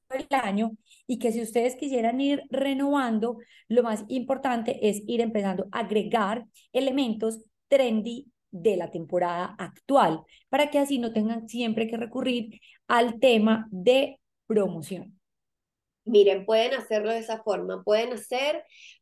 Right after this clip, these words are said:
Speaker 2: también de que hay algunos productos que quítenlo, quítenlo completamente de, de, de promoción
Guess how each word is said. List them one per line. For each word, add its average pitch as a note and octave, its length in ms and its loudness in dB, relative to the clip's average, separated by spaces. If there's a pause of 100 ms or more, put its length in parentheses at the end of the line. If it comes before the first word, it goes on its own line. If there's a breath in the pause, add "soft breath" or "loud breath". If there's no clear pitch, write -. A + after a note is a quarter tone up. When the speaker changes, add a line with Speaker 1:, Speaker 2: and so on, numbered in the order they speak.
Speaker 2:
también B3+ 680 0
de A#3+ 400 -2
que A#3+ 80 -2
hay A#3 180 0
algunos C4 380 -4
productos B3+ 540 -2
que C4+ 260 -2
quítenlo, G3 540 -2 (200)
quítenlo F4 400 0
completamente B3 680 -6
de, G3 580 -4 (400)
de, G3+ 560 0
de A3+ 80 4
promoción G#3 800 -2